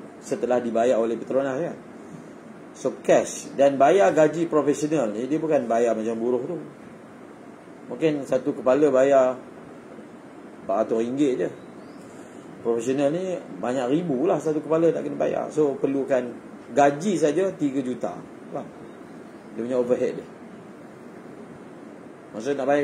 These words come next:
gaji tiga juta perlu duit. Macam mana? So perlu ada duit lebih lah. Jadi antara cara yang boleh dibuat adalah untuk memohon overdraft.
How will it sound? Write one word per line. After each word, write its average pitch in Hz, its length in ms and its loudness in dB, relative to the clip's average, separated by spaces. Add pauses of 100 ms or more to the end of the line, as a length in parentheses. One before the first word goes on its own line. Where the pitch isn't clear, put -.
(100)
gaji 147 160 -2
tiga 135 160 -4
juta 131 320 0
perlu 120 240 -2
duit. 113 160 -2 (880)
Macam 120 160 -4
mana? 196 100 -4 (1700)
So 127 80 0
perlu 151 240 2
ada 151 240 4
duit 139 320 0
lebih 113 240 -2
lah. 143 160 -4 (720)
Jadi 113 160 -2
antara 135 460 6
cara 160 240 4
yang 160 160 6
boleh 147 240 4
dibuat 135 420 4
adalah 139 240 2
untuk - 400 -6
memohon 113 400 -2
overdraft. 110 560 0